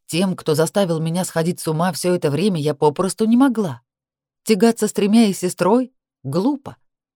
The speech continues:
Лучше сразу тогда спрыгнуть с крыши художественного музея. Красиво и надёжно. Насмерть. А эти ещё и помучают. «Что теперь?» — хрипло спросила, не надеясь уже ни на какой ответ.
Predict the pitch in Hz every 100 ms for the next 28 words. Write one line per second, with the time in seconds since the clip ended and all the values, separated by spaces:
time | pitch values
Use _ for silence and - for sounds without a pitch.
0 | _ - 202 - 196 180 185 190 156 151
1 | 139 170 170 151 139 - 175 170 139 151
2 | 147 139 151 156 160 185 131 117 113 _
3 | _ _ 156 180 - 254 156 156 226 143
4 | 139 135 139 131 _ _ _ 214 233 139
5 | 147 131 - _ _ _ _ _ - 196
6 | 185 180 185 190 - 180 - 196 151 170
7 | - 151 123 _ _ _ _ _ _ _
8 | _ _ _ _ _ _ _ _ _ _
9 | _ _ _ - - 262 185 - 208 220
10 | - _ _ _ _ _ _ _ _ -
11 | 143 151 147 147 143 143 226 202 156 151
12 | 147 156 185 151 147 160 156 151 151 143
13 | 139 139 - 90 _